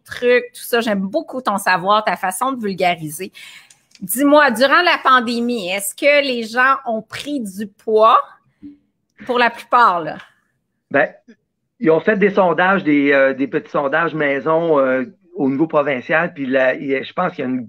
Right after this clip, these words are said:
Speaker 2: très grande, peut-être pas une majorité, mais une grande proportion de gens qui ont pris du poids, moi y compris, Isabelle. Moi, j'ai,
Speaker 1: Ah
Speaker 2: j'ai
Speaker 1: oui ?
Speaker 2: décroché pendant, et, et même, et même j'en faisais une joke, là. Je prenais une livre par semaine pendant dix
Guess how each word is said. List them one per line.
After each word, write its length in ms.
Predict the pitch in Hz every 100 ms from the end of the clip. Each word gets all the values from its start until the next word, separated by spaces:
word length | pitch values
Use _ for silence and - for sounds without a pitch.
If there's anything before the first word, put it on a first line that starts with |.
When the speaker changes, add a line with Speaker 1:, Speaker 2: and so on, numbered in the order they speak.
| - -
Speaker 2:
très 160 | 202 190
grande, 380 | 143 170 170 135 _ _ _ _
peut-être 160 | - 175
pas 100 | 214
une 60 | 196
majorité, 600 | 175 156 147 139 185 196
mais 160 | 151
une 200 | 147 151
grande 280 | 131 170 185
proportion 420 | 185 156 - 175
de 120 | 143
gens 220 | 131 180 180
qui 100 | 151
ont 120 | 135
pris 260 | - 156
du 100 | 123 - _
poids, 320 | 147 165 202 - _ _ _ _ _
moi 260 | 143 156 175
y 80 | 175
compris, 440 | 160 147 - 151
Isabelle. 600 | 165 131 120 147 147 123 101
Moi, 160 | 156
j'ai, 220 | 196 151 -
Speaker 1:
Ah 40 |
Speaker 2:
j'ai 80 | 135
Speaker 1:
oui ? 40 | -
Speaker 2:
décroché 680 | 160 - 151 135 180 196 - _ _ _ _ _ -
pendant, 380 | 131 131 151 - - _ _ _ _
et, 120 | 147 175
et 120 | 180
même, 240 | 165 180 151 -
et 80 | 127
même 220 | 143 156 131
j'en 180 | 139 131
faisais 240 | 147 123
une 160 | 147 131
joke, 300 | 135 151 190
là. 160 | 180 190 - - _
Je 80 | -
prenais 240 | 135 151
une 220 | 170 156
livre 200 | 151 180 185
par 160 | 147
semaine 420 | - 139 151 170
pendant 300 | 165 131 135
dix 180 | 131 110